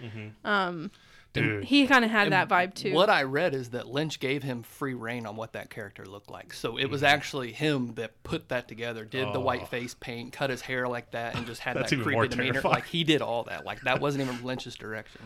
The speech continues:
Speaker 1: Like, I bet if I watched it again, you couldn't find a scene where he blinks.
Speaker 2: No, I don't, I don't think he does.
Speaker 3: I
Speaker 1: Yeah.
Speaker 3: believe it.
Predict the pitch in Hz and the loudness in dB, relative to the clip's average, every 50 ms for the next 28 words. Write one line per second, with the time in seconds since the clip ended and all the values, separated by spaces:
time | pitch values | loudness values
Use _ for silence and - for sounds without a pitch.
0 | - - - 240 - - - 262 254 233 262 277 - 294 - 285 247 226 214 196 | -14 -2 -2 0 0 4 4 4 6 6 6 6 4 4 4 4 4 6 6 4
1 | 202 214 - - 214 202 185 185 180 190 196 208 226 - 233 214 220 208 - 240 | 4 4 0 -4 -6 -4 -4 -2 -2 -2 -2 -4 -6 -8 -8 -8 -6 -4 -4 -4
2 | - 214 214 202 196 180 - - 190 165 98 - 202 226 - - - 110 65 - | -2 -2 -2 -2 -2 -4 -6 -8 -10 -10 -10 -10 -12 -12 -14 -14 -14 -16 -16 -18
3 | - - - - - _ _ _ _ _ _ _ - 127 120 117 107 98 95 101 | -18 -20 -20 -20 -20 _ _ _ _ _ _ _ -4 0 2 2 2 2 0 -2
4 | 110 135 135 127 127 143 135 - - - - 110 104 104 107 110 107 95 87 - | -2 -2 -2 -2 -2 -4 -4 -8 -10 -12 -8 -6 -4 -4 -2 -4 -4 -6 -8 -12
5 | - - _ - - 113 117 120 127 123 117 110 120 127 | -16 -18 _ -10 -8 -8 -6 -6 -8 -10 -10 -12 -14 -16